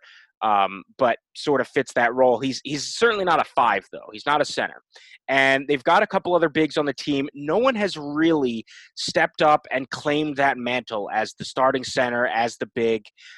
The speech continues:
uh, and, and someone that is going to lead the charge in the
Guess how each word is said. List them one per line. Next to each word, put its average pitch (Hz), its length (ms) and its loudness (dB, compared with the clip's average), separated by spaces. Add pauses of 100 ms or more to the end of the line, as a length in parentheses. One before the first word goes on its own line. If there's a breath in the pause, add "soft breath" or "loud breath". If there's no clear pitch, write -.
(220 loud breath)
uh, 104 360 0
and, 110 240 -2
and 113 160 -10
someone 113 460 -4
that 107 140 -4
is 101 200 -10
going 110 420 -4
to 101 220 -12
lead 113 260 -8
the 110 60 -12
charge 104 580 0
in 113 160 -10
the 104 80 -6